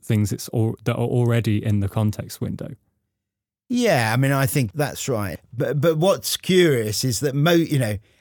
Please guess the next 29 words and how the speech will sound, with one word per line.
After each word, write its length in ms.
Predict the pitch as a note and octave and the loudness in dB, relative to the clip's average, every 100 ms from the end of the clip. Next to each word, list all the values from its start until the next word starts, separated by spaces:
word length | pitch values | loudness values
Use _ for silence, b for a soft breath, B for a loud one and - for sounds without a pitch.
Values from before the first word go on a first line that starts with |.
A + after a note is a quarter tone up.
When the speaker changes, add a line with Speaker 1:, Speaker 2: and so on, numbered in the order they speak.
| b b - | b b -10
Speaker 2:
if 120 | - B2 | -4 0
you 100 | F3 | 2
look 200 | G3+ G3+ | 2 0
through 420 | E3+ D#3+ C#3+ C3+ _ | 0 2 2 -2 _
text 720 | - D3+ G2 - - - - - _ | -6 -4 -4 -8 -10 -10 -10 -20 _
and 200 | C3 B2+ | -6 -2
you 80 | B2+ | 0
look 200 | D3 D3+ | 0 0
at 120 | C#3+ - | -4 -2
how 220 | D3+ D3 | 0 2
often 500 | C#3 - C3+ B2+ B2 | 0 -2 -2 0 0
the 440 | G#2 A#2+ A#2+ A#2+ F2 | 0 -2 0 -2 -4
truthfulness 920 | - - E3 C#3+ - C3 A2 G#2+ F#2 - | -8 -2 0 0 -2 -2 -2 -2 -4 -8
of 140 | G#2 | -8
statements 720 | - - C#3 A#2+ G#2 F2+ - | -8 -4 -2 -2 -6 -8 -8
is 140 | G2+ G2 | -6 -4
asserted 720 | G#2 - C#3+ C3+ A#2 F#2 F2+ | -4 -2 0 0 -2 -6 -6
rather 440 | B2+ C#3+ D3 B2 A#2+ | 0 2 2 0 -2
than 140 | A2 | -4
just 300 | A#2 A2+ - | -4 -8 -10
asserting 760 | A#2+ G#2+ - C3+ B2 - G2+ F2 | -6 -4 -2 -2 -4 -6 -10 -8
them, 240 | E2+ F2+ - | -8 -10 -6
Speaker 1:
Right, 420 | B2+ G#2+ G#2 G2+ | -2 0 0 0
Speaker 2:
it's 240 | G#3+ D#3 A2 G2+ | 0 0 -2 0
Speaker 1:
right. 120 | A#3+ - | -2 -2
Speaker 2:
really 180 | D#3+ A#2+ | -4 -4
small, 720 | - - C#3+ E3+ F3 B2 F2+ | -6 -6 -4 -2 -2 -2 -6
you 120 | C#3+ | -4
know. 160 | B2 G2 | -4 -6